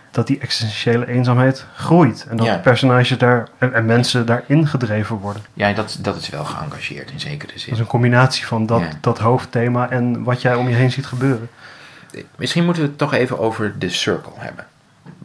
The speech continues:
Speaker 2: Wat ik een vrij zwak boek vind, maar ik denk dat het toch nuttig is om het er even over te hebben. Eh, Dave Eggers heeft in dat boek wel een hele duidelijke keuze gemaakt. Hij wil het over één ding hebben.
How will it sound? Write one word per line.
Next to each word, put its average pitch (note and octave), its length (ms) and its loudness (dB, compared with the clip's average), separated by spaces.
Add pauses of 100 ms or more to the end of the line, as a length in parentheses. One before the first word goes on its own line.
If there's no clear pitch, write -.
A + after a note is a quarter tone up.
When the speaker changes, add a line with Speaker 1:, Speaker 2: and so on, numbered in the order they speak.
(160)
Speaker 2:
Wat G#2 100 -4
ik F2+ 80 -8
een F#2+ 80 -4
vrij D#2+ 280 -4
zwak - 300 -10
boek F2 160 -8
vind, G2+ 300 -8
maar F#2 220 -4
ik - 140 -10 (140)
denk G#2 180 -2
dat F#2+ 140 -4
het F#2+ 100 -12
toch G2 140 -6
nuttig G2 280 -4
is F#2+ 140 -6
om F2+ 100 -2
het F2 100 -4
er E2+ 60 -6
even E2+ 140 -6
over D#2 140 -10
te - 60 -10
hebben. D#2+ 240 -12 (180)
Eh, A2+ 120 -6 (160)
Dave A2+ 200 0
Eggers C3 380 -4
heeft G#2 380 -6
in G#2 160 -4
dat G2+ 160 -4
boek G2 260 -8
wel G2+ 360 -2
een F#2+ 100 -6
hele G2 340 -2
duidelijke F#2 500 -2
keuze G#2+ 340 -2
gemaakt. - 520 -10 (380)
Hij F2+ 140 -6
wil G2+ 80 -2
het G2 100 -4
over F2 200 -4 (100)
één G#2 240 0
ding F2+ 240 -4
hebben. D#2 260 -10